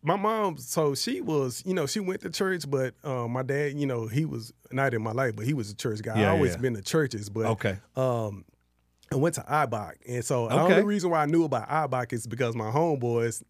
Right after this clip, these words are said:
Speaker 1: uh, <laughs> my homeboy, <laughs> he used to go to Ibach for the girls.
Speaker 2: Yeah,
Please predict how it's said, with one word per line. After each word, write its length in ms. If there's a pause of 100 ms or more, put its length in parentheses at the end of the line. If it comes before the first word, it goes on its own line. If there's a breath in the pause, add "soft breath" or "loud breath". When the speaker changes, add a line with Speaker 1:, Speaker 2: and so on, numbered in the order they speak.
(120)
Speaker 1:
uh, 300 (120)
<laughs> 100
my 120
homeboy, 840 (160)
<laughs> 160
he 100
used 160
to 60
go 120
to 60
Ibach 480
for 100
the 60
girls. 500
Speaker 2:
Yeah, 240